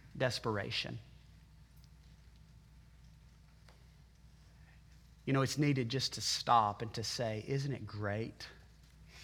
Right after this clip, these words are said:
that we have a God who's willing to take our desperation?"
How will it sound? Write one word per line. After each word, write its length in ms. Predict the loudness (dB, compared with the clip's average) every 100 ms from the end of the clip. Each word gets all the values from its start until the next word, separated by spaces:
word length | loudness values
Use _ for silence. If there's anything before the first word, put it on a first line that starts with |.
| -18 -18 -20 -20 -6
that 120 | -2 0
we 120 | 0
have 280 | 2 0 0
a 80 | -2 -2
God 480 | -4 -2 -4 -6 -8 -12 -20 -20 -20 -20 -20 -20 -20 -20 -14
who's 220 | -4 0
willing 440 | 2 2 2 2 0
to 120 | -4
take 300 | -2 -2 0 -2
our 120 | -4
desperation?" 840 | -4 -6 -6 -6 -6 -6 -6 -8